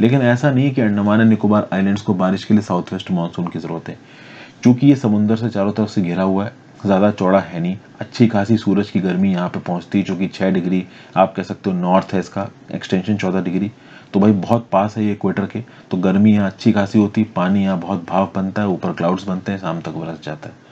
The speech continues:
तो पानी अच्छा खासा बरसता है अंडमान निकोबार में, इसलिए इसको convectional rainfall कहा जा रहा है।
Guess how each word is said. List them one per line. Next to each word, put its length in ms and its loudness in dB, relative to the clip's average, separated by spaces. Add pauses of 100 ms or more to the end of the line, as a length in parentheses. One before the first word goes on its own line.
(160)
तो 60 -2
पानी 360 0
अच्छा 280 -2
खासा 300 -6
बरसता 360 -6
है 100 -6 (500)
अंडमान 340 2
निकोबार 380 -4
में, 140 -10 (340)
इसलिए 260 6
इसको 180 0
convectional 520 -2
rainfall 360 -2
कहा 180 0
जा 120 -4
रहा 120 -2
है। 80 -10